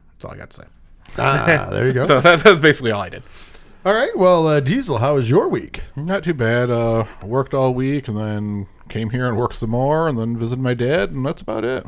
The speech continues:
Speaker 3: It was a pretty quiet week. Didn't do much. And it was good.
Speaker 2: You know, my week was pretty quiet through Sunday, and then I went to New York City for Game Changer Wrestling's,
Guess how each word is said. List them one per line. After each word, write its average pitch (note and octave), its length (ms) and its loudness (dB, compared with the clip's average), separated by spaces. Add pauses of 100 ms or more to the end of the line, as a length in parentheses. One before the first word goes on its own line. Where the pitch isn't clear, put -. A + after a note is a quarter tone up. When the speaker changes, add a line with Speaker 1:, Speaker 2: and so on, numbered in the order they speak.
(100)
Speaker 3:
It C#3 40 -10
was F3 160 -10
a - 20 -12
pretty F3+ 320 -2
quiet E3+ 260 0
week. E3+ 260 -2 (520)
Didn't C3+ 220 -6
do D3+ 120 -2
much. D3+ 600 -6
And F#2+ 500 -10 (340)
it D3 120 -12
was A3 120 -4
good. F3+ 200 2 (580)
Speaker 2:
You B3 140 0
know, A#3+ 100 4
my A3+ 160 4
week G#3+ 160 2
was D#3+ 140 2
pretty A#3 360 -2
quiet G2+ 580 -2 (440)
through C3+ 840 0 (180)
Sunday, C3 520 0 (500)
and A#2+ 100 -2
then D#3+ 100 4
I D#3 120 4
went D3+ 160 0
to C#3 40 -2
New D3+ 80 4
York C#3+ 200 4
City C#3+ 340 2 (360)
for D3 440 4
Game D#3 300 4
Changer C#3+ 320 0
Wrestling's, C3+ 800 -4